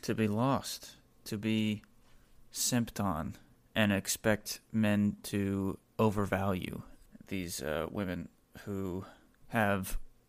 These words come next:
a good ratio on Instagram or whatever. This whole nuance goes into playing your cards right. You have to understand that it's detrimental to expect other people to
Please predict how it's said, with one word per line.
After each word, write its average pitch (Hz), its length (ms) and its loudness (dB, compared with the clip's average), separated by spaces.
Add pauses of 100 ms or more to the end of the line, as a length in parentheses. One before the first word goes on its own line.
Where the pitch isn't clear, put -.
(240)
a 104 140 -2
good 104 240 2
ratio 90 600 0
on 69 100 -4
Instagram 67 600 -4
or 58 120 -4
whatever. 53 360 -4 (260)
This 139 160 0
whole 143 580 6 (800)
nuance 110 800 4 (500)
goes 120 240 4
into 107 480 4 (440)
playing 113 260 6
your 101 100 4
cards 101 480 0
right. - 160 -6
You - 120 -4
have 113 100 -2
to 82 80 -2
understand 104 760 0 (640)
that 110 140 2
it's 110 160 -4
detrimental 117 960 0 (720)
to 107 220 2
expect - 580 0 (160)
other 107 220 4
people - 480 -2 (140)
to 95 340 -2